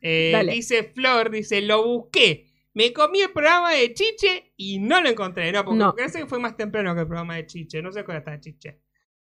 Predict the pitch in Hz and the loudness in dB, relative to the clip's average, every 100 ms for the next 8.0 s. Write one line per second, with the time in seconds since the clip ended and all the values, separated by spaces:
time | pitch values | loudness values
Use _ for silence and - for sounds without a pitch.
0 | _ 302 320 294 285 226 247 294 294 285 | _ -6 -4 -6 -4 -2 -2 -2 0 2
1 | 269 262 240 262 277 262 - 226 220 285 | 2 0 -2 0 0 0 -2 -2 0 -2
2 | 294 262 185 185 202 - 370 330 233 185 | -2 -4 -6 -6 -8 -2 0 0 -4 -8
3 | 160 185 240 - - - - - _ _ | -4 -2 -2 -6 -16 -16 -18 -20 _ _
4 | 190 214 214 254 285 269 254 233 208 202 | -4 -2 -2 -4 -6 -6 -6 -8 -12 -12
5 | 180 175 170 185 - 269 254 220 185 175 | -14 -12 -12 -12 -12 -10 -10 -8 -8 -6
6 | 170 170 180 180 _ _ _ 196 160 143 | -6 -4 -6 -6 _ _ _ -10 -8 -8
7 | 139 135 147 - - 151 135 156 196 | -10 -8 -10 -12 -20 -18 -12 -12 -12